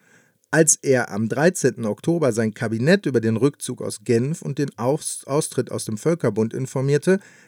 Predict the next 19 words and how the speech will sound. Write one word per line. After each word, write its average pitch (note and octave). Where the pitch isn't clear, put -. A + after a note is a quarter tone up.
gab D3+
er G3+
zugleich C3+
bekannt, F3+
er D3+
werde E3
das A#2
deutsche E3
Volk C3+
auffordern, F#3
sich B2+
durch C3
eine A#2+
Volksabstimmung E3
mit B2
der A#2
Friedenspolitik C3
der G#2+
Reichsregierung B2